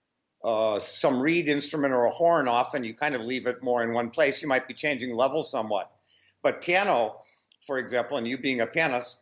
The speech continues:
you totally understand, um, you get very different tonality when you're playing with your hands out towards the edges of the keyboard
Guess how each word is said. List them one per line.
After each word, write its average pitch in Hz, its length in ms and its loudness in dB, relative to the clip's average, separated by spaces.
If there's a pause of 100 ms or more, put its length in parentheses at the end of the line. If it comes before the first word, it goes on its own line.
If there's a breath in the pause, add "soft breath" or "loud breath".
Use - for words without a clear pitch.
you 120 120 -20
totally 139 340 2
understand, 113 600 -2 (360)
um, 113 320 4 (280)
you 135 60 -18
get 160 200 0
very 190 180 2
different 180 340 -4
tonality 160 500 2
when 127 160 -4
you're 117 100 -4
playing 143 360 -2
with 131 120 -4
your 117 140 0
hands 139 360 -2
out 123 260 4
towards 123 260 -4
the 123 120 -6
edges 131 340 -2
of 135 100 -4
the 127 100 -4
keyboard 190 580 2